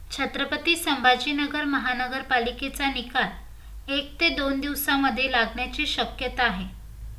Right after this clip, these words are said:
निकाल जाहीर झाल्यानंतर तुम्हाला डॉक्युमेंट व्हेरिफिकेशनसाठी बोलावल्या जाईल. त्यासाठी तुम्ही तुमचे डॉक्युमेंट तयार ठेवा आणि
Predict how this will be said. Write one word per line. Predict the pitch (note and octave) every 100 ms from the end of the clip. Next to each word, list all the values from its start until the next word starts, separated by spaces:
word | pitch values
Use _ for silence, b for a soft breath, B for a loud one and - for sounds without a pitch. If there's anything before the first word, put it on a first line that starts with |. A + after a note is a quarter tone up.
| - - - - - - - - -
निकाल | B3+ C4+ - C#4+
जाहीर | D4 B3+ A3 C4+ C4+
झाल्यानंतर | D4 C#4+ D4 C4+ A3+ - B3 B3 - - - - - - - - - - - - - - - - -
तुम्हाला | C#4+ D4 D4+
डॉक्युमेंट | D#4+ C#4 A#3+ C#4+ C#4+ D#4+
व्हेरिफिकेशनसाठी | D4+ C#4 C#4 D4 C4+ C#4+ C#4+ D4 C#4+ C4+ C4 C#4+
बोलावल्या | B3+ B3 A#3+ B3 B3
जाईल. | B3 G#3+ F3 - - - - - - - - - - - - - - -
त्यासाठी | C#4 C4+ D4+ D#4 D#4+ E4
तुम्ही | D4+ C4+ C#4+ D#4+ - - -
तुमचे | C4+ - D#4+
डॉक्युमेंट | C#4 A#3 D4 C#4+ D4+ D4
तयार | C4 A#3+ B3
ठेवा | B3 C4 G#3+ F3 - - - - - - - - - - - - -
आणि | C#4 C4+